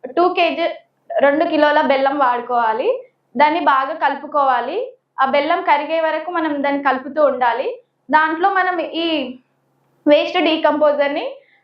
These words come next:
ఆ, కలుపుకోవాలి. కలుపుకొని ఒక కర్ర తీసుకొని బాగా కలుపుకొని దానిపైన ఒక గోనె సంచి లాంటిది కప్పుకోవాలి. దీన్ని రోజు ఉదయం, సాయంత్రం కలుపుతూ ఉండాలి. ఒక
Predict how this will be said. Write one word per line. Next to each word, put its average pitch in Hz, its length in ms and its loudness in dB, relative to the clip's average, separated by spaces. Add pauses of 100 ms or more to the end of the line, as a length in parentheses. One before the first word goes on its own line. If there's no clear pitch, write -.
(240)
ఆ, 247 320 2 (440)
కలుపుకోవాలి. 294 840 2
కలుపుకొని 339 560 0 (300)
ఒక 285 160 2
కర్ర 294 320 2
తీసుకొని 330 440 -2
బాగా 285 280 2
కలుపుకొని 302 640 -2 (520)
దానిపైన 311 580 2
ఒక 339 180 0 (560)
గోనె 311 200 2
సంచి 330 320 -2
లాంటిది 330 640 0
కప్పుకోవాలి. 285 800 0 (260)
దీన్ని 349 320 2
రోజు 339 380 2
ఉదయం, 320 680 0
సాయంత్రం 294 520 0 (480)
కలుపుతూ 330 400 0
ఉండాలి. 285 440 0
ఒక 339 180 -2